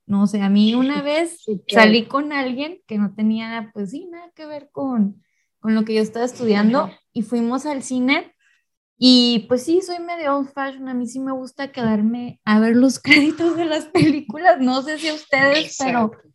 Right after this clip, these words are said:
Speaker 1: a mí me
Speaker 2: Sí,
Speaker 1: gusta
Speaker 2: claro.
Speaker 1: leer, más si era una película americana, me gustaba ver si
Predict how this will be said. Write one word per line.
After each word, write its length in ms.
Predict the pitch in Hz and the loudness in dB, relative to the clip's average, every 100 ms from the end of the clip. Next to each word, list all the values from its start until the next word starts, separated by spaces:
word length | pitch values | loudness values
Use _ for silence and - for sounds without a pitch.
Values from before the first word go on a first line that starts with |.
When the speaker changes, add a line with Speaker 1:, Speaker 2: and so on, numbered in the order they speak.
| _ _ | _ _
Speaker 1:
a 120 | 247 | 2
mí 60 | 262 | 4
me 40 | 285 311 | 4 4
Speaker 2:
Sí, 80 | 311 311 | 4 2
Speaker 1:
gusta 180 | 302 - 330 | 2 2 2
Speaker 2:
claro. 0 | |
Speaker 1:
leer, 420 | 330 262 240 262 254 | 2 0 0 -2 -4
más 240 | 254 269 | -4 -4
si 100 | 320 | -6
era 100 | 339 | -8
una 180 | 349 381 | -8 -8
película 440 | 302 220 220 294 | 0 2 2 -6
americana, 600 | 311 269 208 175 190 285 349 | -12 -8 -8 -6 -6 -8 -8
me 100 | 226 | -8
gustaba 540 | 202 196 - 196 220 | -8 -8 -6 -4 -2
ver 180 | 233 240 | -4 -8
si 480 | 240 - 262 226 | -10 -10 -6 -6